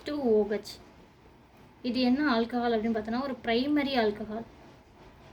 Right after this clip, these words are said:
ஓரிணைய ஆல்கஹால். எப்படி நான் அதை பிரைமரி ஆல்கஹால் அப்படின்னு சொல்றேன்னா, ஓ ஹெச் அட்டாச் இருக்கக்கூடிய கார்பன்ல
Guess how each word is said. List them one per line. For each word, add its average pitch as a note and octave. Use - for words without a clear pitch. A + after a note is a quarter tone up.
ஓரிணைய C#4
ஆல்கஹால். A3
எப்படி C#4
நான் C#4+
அதை A#3+
பிரைமரி C4+
ஆல்கஹால் A#3
அப்படின்னு A#3
சொல்றேன்னா, A3
ஓ B3
ஹெச் D4+
அட்டாச் A#3+
இருக்கக்கூடிய A#3
கார்பன்ல A3+